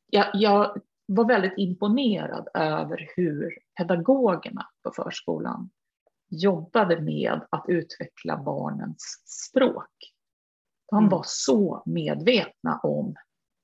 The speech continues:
Speaker 1: hur de använde svenska språket för att barnen skulle få ett starkare svenskt språk. Det här var inte jag särskilt medveten över, men det var så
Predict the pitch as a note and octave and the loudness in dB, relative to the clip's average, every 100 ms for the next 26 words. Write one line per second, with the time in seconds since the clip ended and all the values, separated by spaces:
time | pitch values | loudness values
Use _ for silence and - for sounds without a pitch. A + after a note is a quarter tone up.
0 | _ - F#3+ D3 D3 E3 C#3+ C#3 D3 - | _ 4 6 6 2 0 0 -6 -4 0
1 | F3+ E3+ A3+ - - - - - D3 D3+ | 0 2 0 0 -6 -6 -10 -10 -10 0
2 | F3 D#3 - - - - - - - D#3 | 2 4 2 -4 -10 -10 -8 -10 -4 -4
3 | - - E3+ - - D3 - G#3+ - - | -4 -6 -6 -6 -8 -4 2 2 2 -8
4 | - - _ E3+ G3+ A#3+ G3+ E3 B3 G4+ | -20 -20 _ 2 6 6 4 4 4 4
5 | - - - - - - - - - - | 2 -4 -4 -8 -8 -6 -6 -6 -8 -8
6 | - D#3 B2 - E3+ E3+ F#3+ F#3 - E3+ | -2 0 0 0 -2 0 0 -2 -2 0
7 | C#3 F#3 | 0 -2